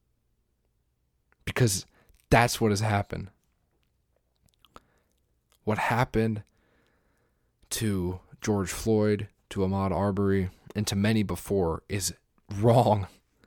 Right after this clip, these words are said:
And Jesus didn't die for that to happen. Jesus died for the opposite, and yet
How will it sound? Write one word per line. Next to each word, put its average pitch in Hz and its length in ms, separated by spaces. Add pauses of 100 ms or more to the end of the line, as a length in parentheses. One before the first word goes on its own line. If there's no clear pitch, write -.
(880)
And 104 100
Jesus 143 300
didn't 113 260
die 113 240
for - 180
that 98 160
to 95 80
happen. 92 360
Jesus 117 280
died 110 240
for 101 80
the 101 120
opposite, - 420
and 95 120
yet 104 260